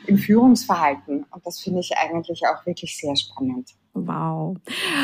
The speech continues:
Speaker 2: Und wie ist bei dir die Investorinnenreise gestartet? Also wann hast du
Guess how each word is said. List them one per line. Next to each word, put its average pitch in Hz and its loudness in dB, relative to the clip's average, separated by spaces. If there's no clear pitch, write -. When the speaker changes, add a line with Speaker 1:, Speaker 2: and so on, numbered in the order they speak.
Speaker 2:
Und 220 4
wie 247 2
ist - -4
bei 233 4
dir 226 2
die 220 0
Investorinnenreise 196 0
gestartet? - -4
Also 190 0
wann 240 0
hast - -6
du 247 0